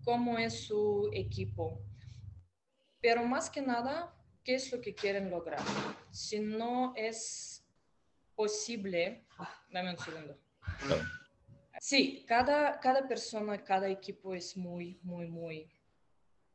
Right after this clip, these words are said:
Speaker 1: diferente. Y sí hay clientes muy difíciles. Y lo que te puedo decir es que, am, a veces es muy importante que el cliente y tú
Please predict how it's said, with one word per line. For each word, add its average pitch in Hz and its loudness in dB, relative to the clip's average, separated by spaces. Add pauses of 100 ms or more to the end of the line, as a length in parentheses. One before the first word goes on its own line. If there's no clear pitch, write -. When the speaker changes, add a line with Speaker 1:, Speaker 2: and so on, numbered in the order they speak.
(380)
Speaker 1:
diferente. 170 -6
Y 190 -12
sí 190 -2
hay 180 2
clientes 175 -10
muy 160 -8
difíciles. - -12 (680)
Y 180 -4
lo 190 0
que 196 -8
te 190 -10
puedo 208 -2
decir 196 -6
es 175 -6
que, 160 -6 (360)
am, 165 -8 (1400)
a 226 6
veces 269 -2 (440)
es 208 -6
muy 233 -4
importante 202 -8
que 196 -8
el 190 -8
cliente 190 -4
y 208 -10
tú 254 -6